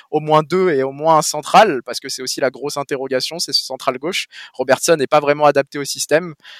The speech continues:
euh, selon moi. Euh, je pense que ça sera de nouveau l'Europa League, voire la Conference League pour Liverpool.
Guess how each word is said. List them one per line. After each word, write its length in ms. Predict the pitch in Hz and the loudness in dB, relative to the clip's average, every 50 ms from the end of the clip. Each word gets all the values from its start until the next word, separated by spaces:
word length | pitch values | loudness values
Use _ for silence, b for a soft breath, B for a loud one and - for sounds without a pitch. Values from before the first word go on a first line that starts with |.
| B B - 123 | B B 2 6
euh, 160 | 123 123 123 | 6 6 6
selon 300 | - - 143 135 135 131 | 4 0 -6 -8 -8 -6
moi. 300 | 131 139 156 170 175 - - | 0 4 4 4 4 4 0
Euh, 480 | 127 123 120 120 120 117 113 107 113 127 | -2 0 2 2 2 0 0 -4 -6 -6
je 120 | - - - _ _ | -8 -8 -8 _ _
pense 160 | - 147 151 | -4 -2 -2
que 80 | - 151 | -2 -2
ça 100 | 131 131 | -4 -6
sera 200 | - - 139 139 | -2 2 2 2
de 120 | 135 139 | 2 -2
nouveau 220 | 139 139 135 147 147 | -10 -12 -10 -8 -8
l'Europa 320 | 156 - 165 147 - 139 | -8 -8 -8 -4 -4 -4
League, 160 | 135 170 170 | -4 -4 -6
voire 160 | 147 135 139 139 | -2 0 2 2
la 100 | 139 - | 2 0
Conference 460 | - 147 - - 143 139 135 - - | -6 -8 -8 -6 -6 -6 -6 -8 -10
League 100 | 147 - | -12 -14
pour 120 | _ 135 127 | _ -14 -8
Liverpool. 400 | 123 120 117 - - 208 240 | -6 -6 -6 -6 -8 -12 -14